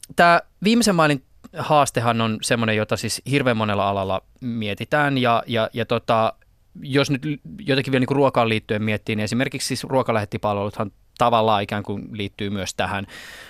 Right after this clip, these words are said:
Mut et miksi se on sellainen, johon niin moni ala ja yritys etsii tällä hetkellä jotain ratkaisua? Siis mikä on se Eldorado, kultainen kaupunki, joka sieltä on,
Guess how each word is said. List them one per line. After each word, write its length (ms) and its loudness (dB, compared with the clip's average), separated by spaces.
Mut 120 0
et 120 -2
miksi 360 -2
se 100 2
on 100 2
sellainen, 640 2
johon 320 2
niin 200 2
moni 360 2
ala 260 2
ja 140 -2
yritys 460 -2
etsii 320 -4
tällä 260 -2
hetkellä 360 -10
jotain 380 -6
ratkaisua? 520 -10
Siis 200 -10
mikä 280 0
on 200 0
se 240 0
Eldorado, 640 2
kultainen 420 -4
kaupunki, 420 -2
joka 180 -4
sieltä 300 -2
on, 80 -2